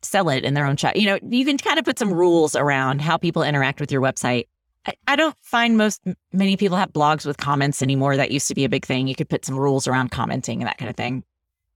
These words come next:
But if you have any weird interactive parts of your website, you might want some things around that. If you had a quiz,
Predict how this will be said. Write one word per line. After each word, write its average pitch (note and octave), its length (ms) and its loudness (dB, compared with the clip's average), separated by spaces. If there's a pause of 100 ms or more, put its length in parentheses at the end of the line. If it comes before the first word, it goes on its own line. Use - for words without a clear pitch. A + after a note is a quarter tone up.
(220)
But A3 100 0
if - 100 -2
you E4+ 140 6
have F#4 120 4
any C4 160 4
weird G3 440 4
interactive F3+ 640 0
parts F#3 260 0
of F3 60 -2
your F3+ 100 4
website, F3 380 2
you E3+ 60 0
might D#3 160 0
want - 140 -2
some D#3 160 -2
things D#3 220 -2
around D3 240 2
that. C#3+ 300 0
If - 160 -2
you D4+ 100 2
had C#4 120 2
a C#4+ 40 0
quiz, D#3+ 540 -2